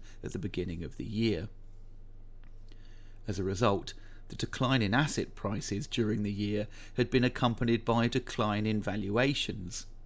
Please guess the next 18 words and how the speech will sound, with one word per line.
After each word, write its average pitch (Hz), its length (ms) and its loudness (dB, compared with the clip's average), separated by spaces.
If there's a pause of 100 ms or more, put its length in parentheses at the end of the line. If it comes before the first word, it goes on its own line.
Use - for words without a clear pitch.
(880)
This 123 220 2
had 113 200 2
offered 101 420 2
a - 60 -2
silver 120 400 6
lining 123 520 4
to - 120 -2
investors, - 720 -4 (420)
who 117 80 0
could 113 240 0
buy 147 240 6
their 120 160 4
favourite 135 500 4
companies 131 520 -2
with 113 140 0
their 117 120 4
prospects - 640 -2
unchanged 107 840 -2